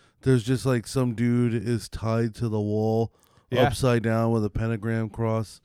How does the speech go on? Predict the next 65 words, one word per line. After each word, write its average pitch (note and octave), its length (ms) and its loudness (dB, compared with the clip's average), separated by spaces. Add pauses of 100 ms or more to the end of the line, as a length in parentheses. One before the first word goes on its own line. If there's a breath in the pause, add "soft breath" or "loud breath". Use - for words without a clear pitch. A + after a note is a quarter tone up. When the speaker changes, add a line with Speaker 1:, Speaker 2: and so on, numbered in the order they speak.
(120)
Speaker 2:
Yeah, B2+ 200 -4
Speaker 1:
And, B2+ 100 -2
Speaker 2:
yeah. B2 120 0
Speaker 1:
like, G#2+ 240 0
and A2 120 -4
his G2+ 100 -6
dick's A2+ 260 -4
cut A#2+ 160 -2
off A2 180 0
and G2+ 100 -6
put G#2+ 160 -4
in A2 140 -6
his A2 180 -6
mouth. G#2+ 420 -4 (280 loud breath)
Speaker 2:
Dude. E3 300 6
Speaker 1:
And A#2 60 -4
some C3 240 0
chick A#2+ 260 -2
is A2+ 80 -4
on A#2+ 120 0
the A2 60 -2
be-, G2 280 -6
on, G#2+ 180 -2
like, G2+ 300 -6 (500 soft breath)
half B2 240 0
of G#2+ 60 -12
her's A#2+ 200 2
on A#2 120 0
the A2 80 0
bed, A2 280 0
the G#2 80 -6
rest G#2+ 240 -2
of A#2 80 -4
her's A2 120 -2
on A2+ 100 0
the A2 60 2
wall - 80 2
Speaker 2:
Yeah, G#2+ 420 4
Speaker 1:
behind A2+ 300 0
her C3 120 2
from C3+ 180 -4
a G#2 40 -2
Speaker 2:
dude, C#3 100 -6
Speaker 1:
shotgun C3 320 0
Speaker 2:
like, C#3 100 2
Speaker 1:
blast. D#3+ 340 0
Speaker 2:
'cause D#3+ 200 -6
people F#3+ 200 -8
do G#3 120 -4
s-, D3+ 120 -4
twisted B2+ 600 -6
shit, G#2 240 -6
Speaker 1:
And D#3+ 140 4
then D3+ 120 4
you E3 100 2
Speaker 2:
man. E3 80 0
Speaker 1:
just E3 220 2
go, C#3 360 2
"Oh, B2+ 340 2
gross," A#2+ 420 0
and A2+ 160 -2
you A#2+ 80 2
take A#2+ 200 -2
some F#2+ 100 -12
pictures. F#2+ 460 -2